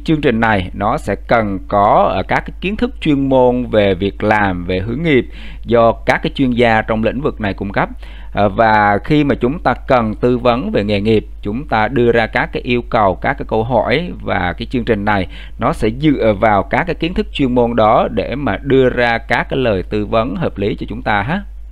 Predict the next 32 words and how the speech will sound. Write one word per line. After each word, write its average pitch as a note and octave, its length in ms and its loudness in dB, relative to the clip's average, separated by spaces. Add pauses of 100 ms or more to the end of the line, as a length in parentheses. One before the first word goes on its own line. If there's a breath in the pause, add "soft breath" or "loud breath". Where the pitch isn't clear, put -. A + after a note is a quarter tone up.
(1300 soft breath)
Vậy C3+ 240 4
thì D3 100 2
trí G#3+ 160 0
tuệ A3 160 4
nhân D3+ 220 0
tạo A2 540 0
đã A2+ 120 2
được B2+ 260 2
ứng G3 220 0
dụng D3 180 2
trong C#3 160 0
hệ C#3+ 180 2
chuyên C#3 200 0
gia C3 180 2
như C3 140 0
thế D#3 100 -2
nào? A#2+ 360 0 (560 soft breath)
À, G#2 160 0
đây B2+ 300 4
là A#2+ 240 4
cái C3 240 -2
sơ D#3 180 0
đồ A#2+ 120 6
hoạt G2 240 0
động A2 280 2
của G#2+ 140 -2
một B2+ 140 -4
cái C3 100 2
hệ C#3 140 0
chuyên B2 220 -2
gia B2 260 2
nha, A#2 260 -2